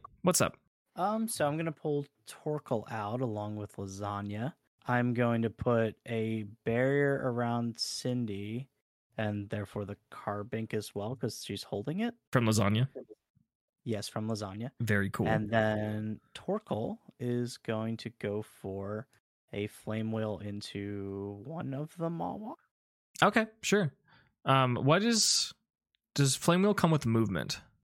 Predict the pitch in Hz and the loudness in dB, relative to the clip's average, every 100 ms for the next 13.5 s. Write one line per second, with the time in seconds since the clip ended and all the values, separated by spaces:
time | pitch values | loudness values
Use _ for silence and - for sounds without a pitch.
0 | _ _ - 127 135 135 135 131 _ _ | _ _ 0 6 6 4 0 -4 _ _
1 | - 117 - - 113 127 151 151 143 95 | -8 -8 -6 -8 -6 -4 -2 -2 -2 -8
2 | - 95 - _ _ - - 101 101 95 | -8 -10 -10 _ _ -14 -8 -6 -4 -6
3 | 98 92 95 98 _ - 101 - 107 151 | -6 -6 -8 -8 _ -6 -6 -6 -8 -8
4 | 180 - 98 98 113 - 131 135 143 143 | -10 -10 -8 -6 -6 -2 2 6 6 6
5 | 135 117 127 110 131 131 131 131 - 135 | 4 4 2 2 4 4 4 4 2 2
6 | 135 131 135 135 147 - _ _ _ 127 | 4 4 4 4 2 -2 _ _ _ 2
7 | 143 151 156 143 - 127 110 95 82 - | 4 2 0 -2 4 4 4 -2 -10 2
8 | 117 127 - - - 135 190 - 202 180 | 4 4 0 -4 2 4 6 6 6 6
9 | 131 107 110 71 67 - - - _ - | 4 4 6 4 2 -4 -14 -20 _ -2
10 | 87 - 80 80 - - _ _ _ _ | 2 2 2 -2 -8 -14 _ _ _ _
11 | 127 120 127 92 110 101 101 - 101 - | 2 2 4 4 4 -2 -10 -12 -16 -16
12 | 113 - - 127 101 - 98 98 - 143 | -14 -14 -4 -4 -4 -6 -6 -8 -6 -8
13 | - 101 - 95 | -6 -8 -8 -10